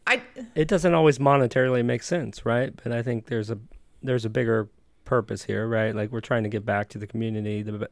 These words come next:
Speaker 2: the best we can, but
Speaker 1: Well, and I mean,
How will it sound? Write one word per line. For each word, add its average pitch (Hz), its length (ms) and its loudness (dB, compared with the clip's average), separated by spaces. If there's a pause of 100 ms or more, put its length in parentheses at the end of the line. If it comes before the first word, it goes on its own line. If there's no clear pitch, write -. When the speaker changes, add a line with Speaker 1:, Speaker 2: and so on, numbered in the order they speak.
Speaker 2:
the 113 140 -4
best 104 220 -6
we 107 80 -12
can, 104 440 -8
but - 160 -16 (2000)
Speaker 1:
Well, 440 200 2
and 294 120 2
I 262 100 4
mean, 240 400 -2